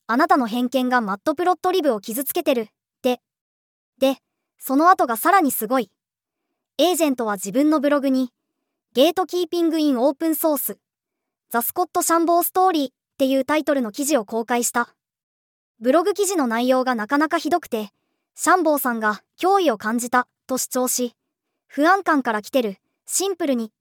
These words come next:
て心理分析して、小さな領地を守ろうとしてると非難して、拒否を差別、偏見と表現してる。さらにエージェントは、シャンボーさんの過去のコントリビューション履歴を調査して、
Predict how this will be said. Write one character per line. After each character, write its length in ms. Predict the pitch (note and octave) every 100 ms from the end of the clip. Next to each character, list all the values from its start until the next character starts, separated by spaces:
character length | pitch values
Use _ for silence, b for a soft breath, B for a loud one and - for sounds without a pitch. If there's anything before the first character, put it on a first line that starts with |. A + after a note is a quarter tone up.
| -
て 80 | A3
心 260 | - C4+
理 100 | D#4+
分 140 | D4+ F4
析 240 | C#4+ A#3
し 80 | G#3
て、 240 | A3 G#3 _ _ _ _ _ _ -
小 180 | F#4+
さ 140 | F#4+ D4+
な 100 | A3+
領 180 | B3+ B3+
地 220 | - - -
を 80 |
守 260 | G#3+ A#3 D4+
ろ 100 | F#4
う 40 |
と 100 | F#4
し 80 | C#4
て 120 | C4+
る 80 | C4
と 100 | B3+
非 140 | A3 C#4+
難 180 | C4
し 80 | A#3
て、 220 | A3 G#3 _ _ _ _ _
拒 120 | - E4+
否 160 | D4+
を 120 | A3 G3 -
差 180 | D4
別、 300 | E4 - G#3 _ _ _ _ _
偏 260 | - C#4+ F4
見 240 | F4 E4
と 160 | - E4 C#4
表 280 | D#4 E4+
現 80 | D#4+
し 40 | -
て 100 | A#3+
る。 140 | A#3+ _ _ _ _ _ _ _ _
さ 200 | - D#4+
ら 100 | F#4+
に 200 | D4 C4
エ 60 | E4
ー 40 |
ジ 80 | D#4+
ェ 40 |
ン 60 | C4+
ト 120 | A#3+
は、 240 | G#3+ G3+ - _ _ _
シ 160 | - E4+
ャ 60 |
ン 80 | F#4+
ボ 140 | D#4+
ー 20 | C#4+
さ 140 | B3+
ん 80 | A#3+
の 100 | G#3
過 140 | D4+
去 100 | E4
の 140 | B3+ G3+
コ 140 | A#3+
ン 60 | C4+
ト 100 | D#4+
リ 100 | D#4+
ビ 80 |
ュ 40 | E4+
ー 20 |
シ 100 | F4
ョ 40 | E4
ン 60 |
履 100 | E4
歴 220 | F4+ C#4
を 60 | G3+
調 220 | - C4
査 100 | B3+
し 100 | A3
て、 200 | G#3+ G#3